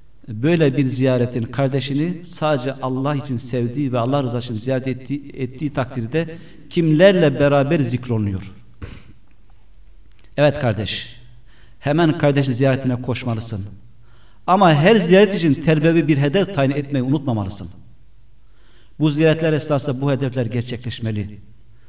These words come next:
Vakitler boşa zayi olmamalı. Kardeşin kalbine sevinç sokmalısın.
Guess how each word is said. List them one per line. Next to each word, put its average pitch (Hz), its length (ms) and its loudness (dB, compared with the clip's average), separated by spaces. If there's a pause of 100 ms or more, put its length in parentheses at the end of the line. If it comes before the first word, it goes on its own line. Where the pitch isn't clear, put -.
(220)
Vakitler 123 420 -2
boşa 110 220 -4
zayi 110 260 -2
olmamalı. 104 500 0 (3250)
Kardeşin 180 420 4
kalbine 180 360 2
sevinç 165 280 4
sokmalısın. 110 560 -4